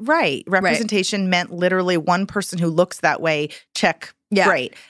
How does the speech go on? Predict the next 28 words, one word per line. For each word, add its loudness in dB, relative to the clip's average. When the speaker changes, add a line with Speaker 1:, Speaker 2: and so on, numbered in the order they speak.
Speaker 1:
And 2
now 2
we're 2
talking 0
about -2
the 0
nuance 0
of -4
actual 0
lived -2
experience. -6
Speaker 2:
For 4
me, 4
and 0
for 0
me, 4
that's 0
perspective -2
and 0
who 2
makes 2
that -2
show, -2
whose 2
voice 0
is -10
that -2
show? -4